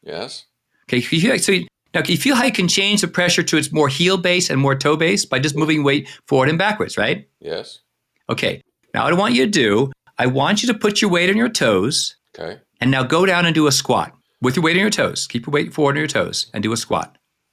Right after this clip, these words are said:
Speaker 1: Weight forward on toes and a squat. Hmm, that's, well, this is tricky, staying
Speaker 2: Yeah,
Speaker 1: on my
Speaker 2: you f-,
Speaker 1: toes.
Speaker 2: you feel your quads?
Speaker 1: Uh, yeah, it's, it's a quad.
Speaker 2: Quad dominant, right?
Speaker 1: Stressful.
Speaker 2: Now,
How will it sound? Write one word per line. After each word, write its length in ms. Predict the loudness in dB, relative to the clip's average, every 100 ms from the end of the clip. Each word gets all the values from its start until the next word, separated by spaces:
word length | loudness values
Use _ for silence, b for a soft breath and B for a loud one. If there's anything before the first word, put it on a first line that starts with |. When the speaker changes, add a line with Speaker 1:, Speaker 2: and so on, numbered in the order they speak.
| -20
Speaker 1:
Weight 160 | -20 _
forward 320 | -8 -8 -6
on 160 | -10 -12
toes 680 | -14 -6 -4 -4 -8 -14 -20 b b b b b _
and 120 | -16 -14
a 80 |
squat. 680 | -14 -14 -16 -12 -8 -8 -10 -14 _ _ _ _ _ _
Hmm, 340 | -12 -10 -10
that's, 200 | -12 -10
well, 80 | -10
this 200 | -10 -12
is 100 | -16
tricky, 580 | -10 -10 -6 -8 -8 -14 _ _ _ _ _ _
staying 300 | -18 -12 -8
Speaker 2:
Yeah, 100 | -6
Speaker 1:
on 60 | -8
my 60 | -10
Speaker 2:
you 40 |
f-, 100 | -12
Speaker 1:
toes. 560 | -10 -10 -12 -16 -20 -20 _
Speaker 2:
you 120 | -8
feel 120 | -2
your 140 | -2 -2
quads? 540 | -2 -2 -2 -4 -6 _ _ _ _ _ _ _ -16
Speaker 1:
Uh, 460 | -12 -12 -12 -14 -6
yeah, 220 | -2 -2
it's, 220 | -2 -6
it's 300 | -4 -2 -2
a 280 | -4 -4 -6 -10
quad. 720 | -4 -4 -2 -4 -6 -8 -18 _ _ _ _ _ _ _ _ _ _ _ _ _
Speaker 2:
Quad 200 | -2 0
dominant, 400 | 0 0 -2 0
right? 240 | 0 0
Speaker 1:
Stressful. 80 | 0
Speaker 2:
Now, 400 | 0 2 0 -2